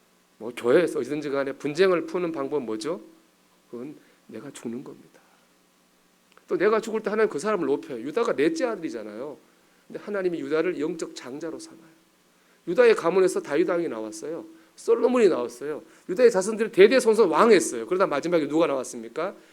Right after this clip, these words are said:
예수 그리스도가 거기서 나왔어요. 첫째가 자기를 죽이는 사람 하나님이 인정하시고 그의 가문을 축복하실 것입니다. 내가 죽어야 됩니다.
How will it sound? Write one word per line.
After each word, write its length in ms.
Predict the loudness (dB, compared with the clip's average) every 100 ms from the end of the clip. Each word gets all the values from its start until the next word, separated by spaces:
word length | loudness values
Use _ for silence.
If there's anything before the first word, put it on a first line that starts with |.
| _ _
예수 460 | -6 -6 -6 -14 -16 -14
그리스도가 500 | -12 -10 -10 -12 -14 -16 _
거기서 260 | -14 -12 -14
나왔어요. 380 | -20 _ _ _ _ _ _ _ _
첫째가 560 | -14 -4 2 2 2 -4 -14 _ _ _
자기를 420 | -6 0 4 4 4
죽이는 300 | 0 0 0
사람 200 | -2 -2
하나님이 340 | 0 0 0
인정하시고 800 | 4 6 6 2 -8 -12 -16 -16 -20 _
그의 140 | -6
가문을 560 | -6 -8 -8 -6 -6 -8 -16 _ _
축복하실 1000 | -18 -12 -10 -10 -14 _ _ -14 -14 -14
것입니다. 400 | -20 -20 _ _ _ _ _ _ _ _ _ _ _ _ _
내가 220 | -10 -8 -8
죽어야 300 | -10 -12 -14
됩니다. 360 | -18 -20 _